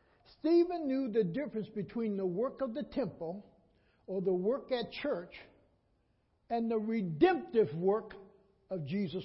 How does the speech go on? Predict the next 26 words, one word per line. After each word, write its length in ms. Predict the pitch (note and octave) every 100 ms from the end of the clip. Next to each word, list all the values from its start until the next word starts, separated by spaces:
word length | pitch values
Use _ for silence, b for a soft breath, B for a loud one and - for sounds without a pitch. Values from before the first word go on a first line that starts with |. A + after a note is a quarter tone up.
| -
Christ. 380 | F3+ - - - _ _ _ _ _ _ _ _ _ _ _ _ _ _ -
Those 240 | G3 A#3+
are 60 | E3+ -
two 100 | B3+
different 400 | A3+ A#3 A3+ G3
things. 300 | D#3 A2+ A2+ - - _ _ _ _ _ _ _ _
The 100 | A3
redemptive 840 | G#3+ G#3 F#3+ D3 E4 F4 - D#4+ F3
work, 360 | G3 G3+ G3+
when 180 | G3+ F#3+
the 100 | F#3+
Holy 380 | - D4+ D#4+ D#4
Spirit 480 | - - A#3 A3 A3
is 120 | F#3+
using 640 | D#3+ E3+ D4 E4 D4 D4 C#4
you, 320 | C#4+ D4+ C4+ A3
empowering 960 | F3+ - - C4+ D4+ D4+ D#4 D4+ D4
you, 300 | D4 D4+ D4 B B -
and 180 | G3 F#3
the 120 | F3
grace 500 | D3+ F#3 C#4+ D#4 D#4
of 180 | B3 F3
God 320 | C4 C#4+ C4+
is 160 | G#3
upon 600 | G3 D3 - C#4 D4+ D4
you 260 | D4 D#4